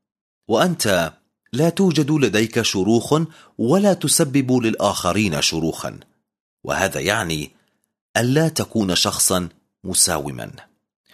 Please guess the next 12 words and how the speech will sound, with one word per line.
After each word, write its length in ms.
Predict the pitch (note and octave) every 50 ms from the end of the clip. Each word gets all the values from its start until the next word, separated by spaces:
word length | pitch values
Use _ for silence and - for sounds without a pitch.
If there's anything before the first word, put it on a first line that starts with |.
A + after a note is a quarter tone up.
| - - - - -
فنحن 580 | - - A2+ A2 B2 B2 - - A2+ G#2+ G2 G2
نتحدث 580 | G2 - A2+ G2+ G2+ A2 G2+ F#2 G2 - -
حقا 440 | F2 - - A#2 - - G#2 G2+ F2+
عن 180 | D#2 F2 F#2 F2+
حياة 400 | - - F2 F2+ G#2 G#2+ G#2 - -
لا 300 | G#2+ F#2+ F#2 G#2+ B2 B2+
توجد 460 | B2+ - C3 B2 G#2+ A2 G#2+ G#2+ G#2+
فيها 360 | G2 - A2+ G#2 F2+ F2 F2+
مساومة، 720 | F2 F#2 F#2 - - F#2 F2+ F#2+ G#2 F#2+ E2+ E2 D#2+ - - _ _ - - - - - -
بل 140 | G2 G2
عن 180 | F#2 F#2 A2+ A2
حياة 420 | - - F#2+ G2 C3 F3 F#3 F#3